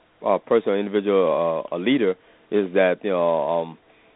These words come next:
one, certain qualities. My thing is, uh, I feel that a, a leader, what makes a person a leader is, is, uh, is their service, is one, you know, service to the community,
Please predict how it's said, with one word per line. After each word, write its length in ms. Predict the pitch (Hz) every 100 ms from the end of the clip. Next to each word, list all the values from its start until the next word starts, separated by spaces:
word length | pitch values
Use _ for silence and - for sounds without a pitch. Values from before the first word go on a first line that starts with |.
| _
one, 380 | - 110 117 110 -
certain 140 | 117
qualities. 400 | 131 123 113 95
My 160 | 104 156
thing 200 | 127 107
is, 120 | 92
uh, 40 |
I 720 | 92 85 60 - - 69 104 -
feel 260 | 123 110 98
that 200 | 98 71
a, 440 | 71 78 - 98
a 0 |
leader, 480 | 101 117 110 101 107
what 140 | 98 101
makes 180 | 107 -
a 40 |
person 220 | 113 98
a 40 | 95
leader 280 | 104 101
is, 440 | 95 98 87 95 90
is, 60 | - - - - _
uh, 360 | 107 110 101 98 - _ _ -
is 240 | 135 120 95
their 200 | 127 123 -
service, 360 | 190 139 90 - -
is 160 | 90
one, 260 | 117 123 92
you 60 | 117
know, 140 | 101 90
service 220 | - 127 113
to 60 | 120
the 60 |
community, 460 | - 120 117 135